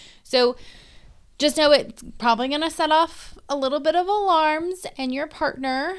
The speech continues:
potentially, and just be prepared for this, that there's gonna be some discomfort with this,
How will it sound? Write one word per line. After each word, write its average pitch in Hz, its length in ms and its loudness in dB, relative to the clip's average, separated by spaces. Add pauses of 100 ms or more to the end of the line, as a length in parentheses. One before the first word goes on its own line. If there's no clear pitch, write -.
(100)
potentially, 302 840 -6 (120)
and 254 160 -4
just 240 280 -8
be 262 100 -8
prepared 392 540 -6
for 285 100 -6
this, - 520 -12 (220)
that 202 140 -14
there's 214 240 -4
gonna 240 160 -8
be 240 140 -4
some 262 220 -8
discomfort 285 680 -8
with 202 160 -8
this, - 480 -14